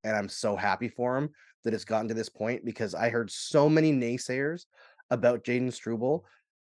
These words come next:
that did, <laughs> that said the same, uh, similar racist trope of, like, "Oh yeah, he's a great athlete, you know, incredible body, but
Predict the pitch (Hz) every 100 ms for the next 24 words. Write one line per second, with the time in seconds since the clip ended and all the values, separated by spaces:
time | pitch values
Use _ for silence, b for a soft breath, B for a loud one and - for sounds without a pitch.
0 | 107 120 113 98 117 127 107 - - 120
1 | 113 - 120 107 - 143 147 147 143 B
2 | B B B 113 120 113 107 107 - -
3 | 151 143 143 139 139 _ _ _ _ 123
4 | 143 147 131 - 135 123 120 117 107 107
5 | 107 156 160 170 143 135 131 165 160 165
6 | 165 - 143 131 - 139 131 127 143 -
7 | 165 175 180 156 180 180 156 175 139